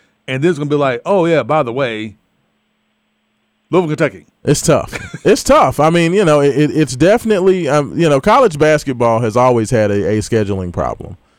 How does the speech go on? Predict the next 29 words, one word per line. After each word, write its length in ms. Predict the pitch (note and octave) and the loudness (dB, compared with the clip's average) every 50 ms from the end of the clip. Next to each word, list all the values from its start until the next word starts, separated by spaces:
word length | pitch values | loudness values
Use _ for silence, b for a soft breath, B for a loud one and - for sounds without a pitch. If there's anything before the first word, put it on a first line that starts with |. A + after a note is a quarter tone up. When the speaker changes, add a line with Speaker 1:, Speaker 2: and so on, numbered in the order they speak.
| _ _ _ - | _ _ _ -8
Speaker 2:
Um, 360 | - G2+ G#2 G2+ G2 G2 F#2+ | -6 -4 -2 -2 -2 -2 -2
and 300 | G#2 G2+ G#2+ A#2 A#2+ B2 | -2 -2 0 0 0 2
we've 180 | C3+ D3+ E3 D#3 | 2 0 0 0
talked 300 | - E3+ D3 C#3+ - - | 2 2 2 2 0 -2
about 320 | C3 A#2+ B2+ B2+ B2 A#2+ | 0 2 2 2 2 2
it, 180 | B2 A#2+ A2+ - | 2 0 0 0
uh, 400 | - A#2 A#2 A2+ A2+ A2 G2+ - | 0 0 2 2 2 0 0 0
on 260 | - A#2+ B2+ B2+ A#2+ | 0 0 0 0 2
this 180 | A#2 B2+ C3+ - | 2 0 0 0
show 260 | - C3+ B2 C3+ C#3+ | 0 0 0 2 2
as 140 | B2+ A2+ A2 | 0 0 0
well 220 | A#2+ B2 B2 B2 | 0 2 2 2
as 100 | A#2+ A2 | 0 0
the 40 | A#2 | -2
Main 200 | A#2 A#2 A#2+ A#2+ | -2 -2 -2 -2
Event 180 | A2+ A2+ A2+ - | -2 -2 -4 -4
Sports 280 | - - D3+ E3 - | -4 -6 -6 -4 -4
Show 100 | - A2+ | -4 -4
for 140 | A2 - F#2+ | -4 -4 -6
years, 460 | F#2 G2+ C3+ G3 G3+ B2 E2+ D#2 - - B B B B B | -6 -4 -4 -2 -2 -4 -4 -6 -14 -20 B B B B B
um, 520 | B A2+ A#2 A#2 A#2 A2+ A2+ A2 A2 A2+ A#2+ | B -4 -2 -2 -2 -2 -2 -2 -4 -2 0
that, 240 | C3 C3 B2+ A2 C#3 | 0 2 2 0 0
you 120 | F3 D#3+ | 0 2
know, 160 | C3+ C3+ C#3+ | 2 2 2
college 340 | C#3 F#3+ F#3+ G#3 G#3+ F#3+ D#3+ | 2 2 2 2 2 0 0
basketball 480 | F3 G#3 C4 D#4 - C4 G3+ G3+ F#3 F3 | 2 2 2 2 0 0 0 2 2 4
really 260 | G3 B3+ C#4+ C4 G3+ | 2 2 2 0 -2
and 80 | E3 | -2
truthfully 520 | - F3+ F#3 G3 F3+ - C#3+ A#2+ A#2 A2+ | 2 2 2 2 2 0 -2 -2 -2 -2